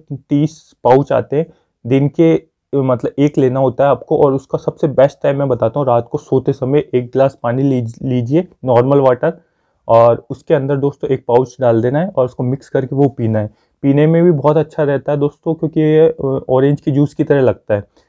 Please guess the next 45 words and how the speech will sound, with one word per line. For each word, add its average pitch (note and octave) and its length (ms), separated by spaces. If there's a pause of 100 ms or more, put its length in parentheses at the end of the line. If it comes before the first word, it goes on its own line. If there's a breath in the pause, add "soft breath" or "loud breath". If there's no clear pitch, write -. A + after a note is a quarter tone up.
(240)
तो C#3+ 60
पीने C#3 320
में D#3 200
बहुत D3 200
अच्छा D#3 220
रहता D3+ 220
है E3 40
और D#3 60
इसका - 280
आपको D#3+ 220 (200)
रिजल्ट C3+ 380
दिखने D#3 200
लग D3 140
जाएंगे। C#3+ 280
कम D3+ 220
से D3+ 140
कम D#3 160
ये D3+ 60
देख C3 160
लीजिए D3 180
पाँच C#3 280
छः D3+ 100
दिन C3+ 140
में C#3 120
आपको C3+ 200
रिजल्ट C3 360
स्किन C#3 300
पर C#3 120
ग्लो C3 320
आने B2 160
लग A#2 180
जाएगा A2 280 (420 soft breath)
और C3+ 80 (120)
पूरे D#3 340
स्किन D3+ 260
पर D#3 140
मतलब C#3+ 340
अच्छा D#3 340
ग्लो C3 280
दिखेगा। G#2+ 440 (140)
तो C3 140
स्किन - 300
बूस्टर C#3+ 280
लेना D3+ 240
है। F3 120